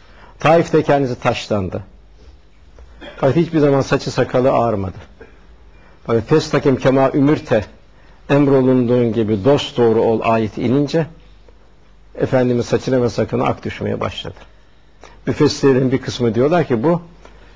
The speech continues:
peygamber sırat-ı müstakim üzerindedir. Bu peygamberin şahsında ümmeti olarak bir ihtar olarak gelmiştir. Yani dinin bütün muhtevasını yaşayabilmek.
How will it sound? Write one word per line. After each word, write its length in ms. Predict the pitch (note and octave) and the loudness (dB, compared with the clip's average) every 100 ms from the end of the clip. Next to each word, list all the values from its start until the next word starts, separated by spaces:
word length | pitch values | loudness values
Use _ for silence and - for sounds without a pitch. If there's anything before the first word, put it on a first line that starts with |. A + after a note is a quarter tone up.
| - - | -20 -2
peygamber 680 | C3 B2+ C3+ C3 B2+ C#3+ A#2 C#3+ - | 2 4 4 4 2 2 0 -14 -16
sırat-ı 420 | - B2 A#2+ B2+ | -4 0 0 0
müstakim 420 | A#2 - A#2+ D3+ | -2 -2 -2 0
üzerindedir. 680 | D#3+ C#3 D#3+ D#3 E3 F3+ - - - - - - - | 0 2 2 0 -2 -4 -6 -20 -20 -20 -20 -14 -4
Bu 80 | C#3+ | 0
peygamberin 640 | C#3+ C#3 C#3 C3+ C#3+ D#3 | 4 4 4 4 4 2
şahsında 520 | C#3+ C3+ B2 - D3+ | 0 0 0 0 0
ümmeti 440 | D3+ C3+ C#3 C#3 D3+ | 2 2 2 2 2
olarak 440 | C3+ B2+ A#2+ G#2 | 2 2 0 -2
bir 100 | B2+ | -2
ihtar 320 | C3+ - C3 | -2 0 0
olarak 360 | A2+ G#2+ G2+ - | 2 0 -4 -6
gelmiştir. 580 | G#2+ G2 F#2 - - - - - - - - - - - - - | -6 -6 -10 -16 -18 -20 -20 -20 -20 -20 -20 -20 -20 -20 -16 -4
Yani 240 | B2+ A#2 | -2 0
dinin 340 | C3+ C#3+ E3 D3 | 2 2 2 0
bütün 240 | D3 F3+ | 0 2
muhtevasını 1080 | D#3 C#3+ - C3+ B2+ C3 B2+ - - D3 D#3+ | 2 2 0 2 4 2 0 -8 -4 0 2
yaşayabilmek. 720 | C#3+ B2+ - B2 A#2 G#2+ G#2+ | 2 0 0 0 0 -2 -6